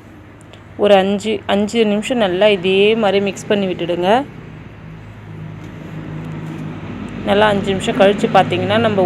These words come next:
ஊத்துன எண்ணெய் கூட மேல திரிஞ்சு வரும். அந்த அளவுக்கு வந்து நல்லா வந்து மசாலா வந்து கறி கூட போயிட்டு நல்லா வந்து ஒட்டிட்டு நல்லா இருக்கும். இந்த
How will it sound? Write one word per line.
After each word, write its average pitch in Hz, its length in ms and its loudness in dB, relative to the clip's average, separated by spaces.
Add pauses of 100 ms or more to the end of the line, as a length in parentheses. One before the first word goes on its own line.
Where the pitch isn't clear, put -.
ஊத்துன 220 360 0
எண்ணெய் 202 260 0
கூட 214 120 2 (100)
மேல 196 300 0
திரிஞ்சு 202 360 -2
வரும். 170 220 2
அந்த 190 240 0
அளவுக்கு 214 280 0 (100)
வந்து 175 180 -2 (120)
நல்லா 202 380 4 (160)
வந்து 185 260 -4
மசாலா 196 380 0 (100)
வந்து 175 240 0 (480)
கறி 202 260 6
கூட 202 120 2 (100)
போயிட்டு 175 260 -4 (100)
நல்லா 175 340 2
வந்து 185 160 -2 (100)
ஒட்டிட்டு 185 340 -4 (100)
நல்லா 170 340 0
இருக்கும். 214 320 -2 (160)
இந்த 233 180 2